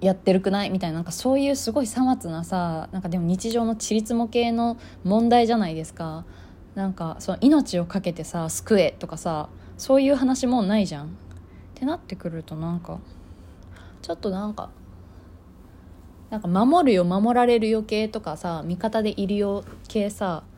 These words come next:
なんかちょっと聞く意味あんの？みたいな、な-、なっちゃう。<laughs> 痛い痛い、噛むのやめてください。なんか、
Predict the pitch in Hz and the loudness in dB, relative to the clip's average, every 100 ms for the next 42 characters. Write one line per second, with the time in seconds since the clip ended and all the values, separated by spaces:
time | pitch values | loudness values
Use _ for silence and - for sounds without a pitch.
0 | - - - - - 175 175 - - - | -20 -20 -20 -18 -12 -12 -10 -16 -18 -20
1 | - - 262 - - - - - 370 480 | -20 -6 -6 -6 -12 -16 -12 -4 -2 -2
2 | 285 - 269 233 151 175 - - - - | -4 -4 -4 -4 -8 -10 -12 -16 -16 -20
3 | - 185 190 185 - - 147 151 - - | -18 -14 -10 -10 -12 -16 -16 -16 -16 -10
4 | - - 262 269 277 294 294 285 - - | -8 2 4 6 4 4 -2 -6 -10 -20
5 | - - - - 392 392 403 403 349 359 | -20 -16 -16 -12 -2 0 0 -6 -8 -8
6 | 330 269 247 247 262 254 269 240 - - | -6 -6 -6 -10 -10 -10 -8 -8 -10 -16
7 | - - - - - - - - 196 185 | -20 -20 -20 -20 -20 -20 -20 -16 -10 -10
8 | 175 165 | -8 -12